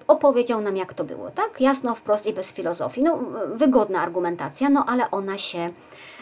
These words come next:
e, ona się nie stanie. I jeszcze jeden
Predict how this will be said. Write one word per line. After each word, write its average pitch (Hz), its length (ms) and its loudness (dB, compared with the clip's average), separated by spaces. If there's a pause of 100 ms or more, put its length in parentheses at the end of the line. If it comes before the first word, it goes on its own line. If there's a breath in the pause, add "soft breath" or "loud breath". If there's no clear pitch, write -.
e, - 140 0 (140)
ona 226 280 2
się 190 320 -2
nie 175 520 -4 (340)
stanie. - 440 -6
I 494 320 0
jeszcze 349 260 0
jeden 233 380 4